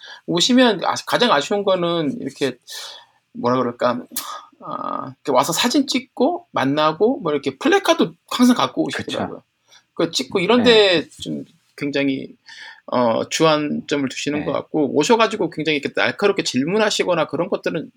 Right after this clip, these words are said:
Speaker 1: 별로 안
Speaker 2: 네.
Speaker 1: 하시는 것 같아요. 사실 그런 데서 뭘,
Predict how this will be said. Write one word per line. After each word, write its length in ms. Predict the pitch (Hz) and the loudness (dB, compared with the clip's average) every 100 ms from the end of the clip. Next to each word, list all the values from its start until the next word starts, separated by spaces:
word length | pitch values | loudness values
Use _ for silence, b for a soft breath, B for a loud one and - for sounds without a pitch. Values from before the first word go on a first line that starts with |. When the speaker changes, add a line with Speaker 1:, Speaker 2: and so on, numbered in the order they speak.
| - | -10
Speaker 1:
별로 160 | 135 | -4
안 120 | 85 107 | -2 -2
Speaker 2:
네. 40 | |
Speaker 1:
하시는 260 | 160 170 156 | -2 -4 -4
것 80 | - | -6
같아요. 220 | - 117 B B B | -6 -10 B B B
사실 380 | - 240 262 - | 0 4 4 4
그런 360 | 180 196 208 | 4 4 4
데서 240 | 202 196 170 | 0 0 0
뭘, 440 | 117 160 196 143 | 4 6 6 4